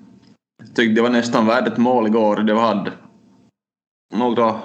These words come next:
halvfarliga chanser, men det fick inte in bollen. Och det skulle vara roligt med ett ett där igår, men det stannade så noll ett. Men jag tror nog de får svårt på,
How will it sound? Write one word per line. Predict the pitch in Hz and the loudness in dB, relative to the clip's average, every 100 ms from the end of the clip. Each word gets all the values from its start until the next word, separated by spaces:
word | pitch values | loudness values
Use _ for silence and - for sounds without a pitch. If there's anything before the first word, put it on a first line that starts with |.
| - - | -14 -8
halvfarliga | 123 113 107 101 101 - 117 104 107 104 | -2 0 0 -2 -6 -2 0 0 0 -2
chanser, | 117 101 104 | 0 -2 0
men | 104 | -2
det | 101 | -2
fick | 104 104 | -4 -4
inte | 101 107 | -2 0
in | 107 | 0
bollen. | 101 101 98 95 | 0 0 -2 -2
Och | 87 90 - - - - - - _ | -4 -6 -8 -18 -18 -18 -20 -20 _
det | |
skulle | - 139 | -2 0
vara | 127 | 2
roligt | 131 135 110 | 2 0 0
med | 120 | 0
ett | 117 120 120 | 0 -2 -2
ett | 98 95 | -2 0
där | 98 98 | -2 0
igår, | 104 101 | 0 0
men | 92 87 107 - - _ _ _ _ _ _ - | -2 -4 -6 -12 -20 _ _ _ _ _ _ -16
det | |
stannade | 107 107 98 90 | -6 -2 -2 -2
så | 95 | -2
noll | 113 110 107 | 0 2 0
ett. | 95 - - | -2 -4 -2
Men | 123 120 - | 0 -2 -2
jag | 117 127 | -4 0
tror | 131 | 0
nog | 117 | 2
de | 110 | 0
får | 110 107 | 0 0
svårt | 113 95 95 - | 0 -2 -2 -4
på, | 80 - | -4 -6